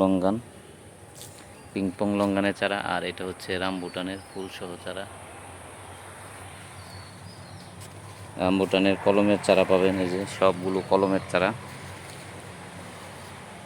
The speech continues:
এইখানে দেখতে পাচ্ছেন ডুরিয়ান, মালয়েশিয়ান জনপ্রিয় একটি ফল হচ্ছে ডুরিয়ান, ডুরিয়ানের চারা পাবেন। আমাদের কাছ থেকে অ্যাভোকাডো চারা নিতে পারবেন,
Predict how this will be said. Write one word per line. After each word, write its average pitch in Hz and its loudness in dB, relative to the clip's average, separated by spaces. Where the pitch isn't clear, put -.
এইখানে 95 4
দেখতে 104 2
পাচ্ছেন 107 4
ডুরিয়ান, 101 6
মালয়েশিয়ান 95 6
জনপ্রিয় 101 8
একটি - -6
ফল 90 6
হচ্ছে - -2
ডুরিয়ান, 92 4
ডুরিয়ানের 92 4
চারা 90 4
পাবেন। 92 2
আমাদের 92 2
কাছ 92 2
থেকে 92 2
অ্যাভোকাডো 104 6
চারা 101 8
নিতে 95 0
পারবেন, 90 0